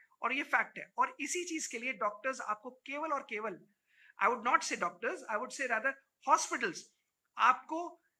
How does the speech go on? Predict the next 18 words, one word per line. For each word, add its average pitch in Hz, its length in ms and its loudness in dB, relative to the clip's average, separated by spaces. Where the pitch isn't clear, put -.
केवल 339 240 6
और 311 120 8
केवल 285 220 0
वही 233 560 -2
जवाब 220 320 2
देते 208 220 -4
हैं 294 100 0
जो 269 120 -2
आप 277 100 0
सुनना 220 260 0
चाहते 170 300 -6
हो। - 60 -20
हाँ, 233 180 2
डॉक्टर 226 220 -2
साहब, 254 200 2
अ, - 240 -10
डॉक्टर 196 80 0
साहब, 240 260 -2